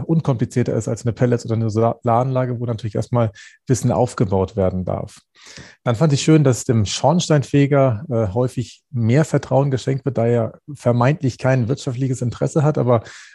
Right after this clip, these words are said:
am Ende muss man ja auch zugeben, wenn nur noch Wärmepumpen verbaut werden würden, dann würde er auch, äh, ich sag mal, alt aus der Wäsche gucken, weil er natürlich dann gar keine Aufträge mehr hat. Dann fand ich es spannend, nochmal zu hören, dass im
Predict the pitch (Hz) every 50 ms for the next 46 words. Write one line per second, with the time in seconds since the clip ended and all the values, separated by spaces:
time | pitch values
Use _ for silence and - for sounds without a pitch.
0 | - - 113 117 92 131 147 139 143 143 113 120 127 120 127 123 120 127 127 -
1 | - 139 127 143 135 135 127 127 123 127 151 135 127 127 131 117 92 - 120 117
2 | 120 139 135 - - 147 - 127 123 131 123 123 131 120 120 120 120 123 120 110
3 | 123 135 135 135 120 123 123 123 120 113 117 117 120 123 131 - - 139 127 110
4 | 110 104 - _ - - - 110 110 113 110 104 101 _ - - - - - -
5 | - - 113 123 127 127 120 - - 117 123 123 - 143 - - 143 - 147 127
6 | 123 120 117 117 107 - 127 123 113 - 120 110 120 107 - - 110 107 98 123
7 | - - - - - 110 95 104 104 101 98 90 95 92 - - _ _ _ _
8 | _ - - - - - - - - _ _ _ _ - 131 131 123 160 160 156
9 | 147 131 - - _ - - - - - 135 143 165 156 143 135 147 147 135 -
10 | 139 135 139 147 143 131 123 113 - - 131 117